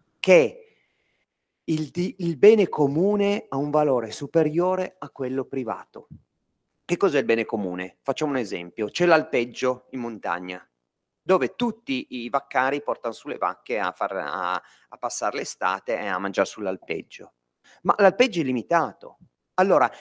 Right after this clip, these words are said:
se l'interesse personale è superiore a quello comune,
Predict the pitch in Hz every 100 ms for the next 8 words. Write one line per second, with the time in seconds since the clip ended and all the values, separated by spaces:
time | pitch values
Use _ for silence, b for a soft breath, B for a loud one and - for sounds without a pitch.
0 | B - - - 240 240 - - 208 214
1 | - 220 254 254 - 190 - 240 202 -
2 | 202 170 131 104 95 98 _ _ _ _
3 | _ _ - - 254 - - 269 269 -
4 | 233 226 220 - - - 196 175 151 120
5 | 147 208